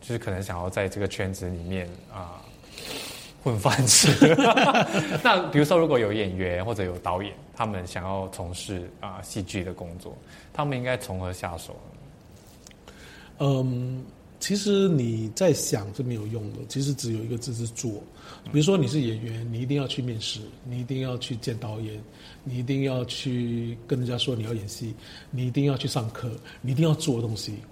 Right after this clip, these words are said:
Speaker 2: 然后我，我相信很多人就想，“哦，我希望当一个表演者，我希望当一个表演者。”可是我没有看到你做什么嘞，我也没有看到你去修，也没有看到你去练，也没有看到你去跟人家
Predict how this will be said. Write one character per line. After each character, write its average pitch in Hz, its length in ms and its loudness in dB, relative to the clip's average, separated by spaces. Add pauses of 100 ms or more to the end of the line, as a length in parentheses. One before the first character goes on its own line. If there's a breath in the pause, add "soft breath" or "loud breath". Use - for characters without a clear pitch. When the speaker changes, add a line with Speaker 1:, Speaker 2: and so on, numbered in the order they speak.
(120)
Speaker 2:
然 131 100 -4
后 143 140 4
我， 123 240 -2
我 131 60 0
相 196 160 4
信 208 100 4
很 139 80 4
多 143 140 8
人 131 140 2
就 143 120 0
想 135 160 0 (340 loud breath)
，“哦， 127 120 -2
我 117 100 0
希 135 160 4
望 139 100 4
当 135 140 -2
一 135 40 0
个 131 80 -2
表 123 160 -4
演 117 120 -4
者， 113 120 -8 (280)
我 120 100 -8
希 - 120 -4
望 127 80 0
当 127 100 -2
一 123 40 -2
个 120 60 -4
表 113 60 -4
演 113 80 -6
者。” 110 100 -8
可 123 80 0
是 302 220 4 (340 loud breath)
我 175 80 2
没 233 120 8
有 285 60 8
看 - 140 6
到 294 120 8
你 156 100 8
做 233 140 6
什 208 180 6
么 202 220 8
嘞， 160 180 8 (240 loud breath)
我 156 120 12
也 160 60 8
没 254 100 8
有 220 80 8
看 220 160 6
到 226 120 8
你 143 140 4
去 147 160 2
修， 156 480 8
也 123 100 6
没 147 100 4
有 151 60 8
看 160 140 6
到 131 120 4
你 107 180 -2
去 131 420 4
练， 127 380 8 (220 loud breath)
也 127 100 0
没 139 100 6
有 160 100 10
看 156 140 6
到 151 120 6
你 117 80 2
去 135 160 0
跟 131 180 4
人 117 100 0
家 123 300 2